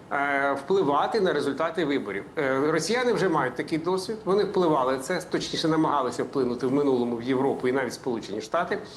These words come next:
Зараз, звісно, вони це будуть робити в Молдові. Це, до речі, дуже гарна ілюстрація того, що війна Путіна проти Європи, е,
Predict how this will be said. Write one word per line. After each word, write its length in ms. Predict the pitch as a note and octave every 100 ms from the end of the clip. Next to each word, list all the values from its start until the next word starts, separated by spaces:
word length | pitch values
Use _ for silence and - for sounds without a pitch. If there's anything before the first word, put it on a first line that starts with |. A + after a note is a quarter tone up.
| - -
Зараз, 300 | C#3+ G3+ G#3+
звісно, 340 | D3+ F#3 F#3
вони 160 | D#3 C3
це 140 | C3+
будуть 300 | A#2+ C#3 D3
робити 380 | C#3 A#2+ C#3 C#3
в 40 | B2+
Молдові. 460 | C3 A#2+ A2+ G2 F#2+ - - -
Це, 160 | F#3
до 120 | F#3+ G3+
речі, 360 | G3 - F3 E3+ D#3 D3+ C3
дуже 240 | E3 E3+ E3
гарна 300 | D#3+ C3+ D#3
ілюстрація 560 | C#3+ C#3+ D#3 D3 D#3
того, 340 | D3+ G#3+ G#3 F3
що 360 | - D3 C#3 - - - B2
війна 640 | C3 E3 E3+ D#3 C3+ B2+ -
Путіна 420 | D#3+ - C3+ B2+
проти 340 | B2 D3+ C#3 D3
Європи, 540 | D3 F#3 B3 - A#2+
е, 380 | G#2 - C3+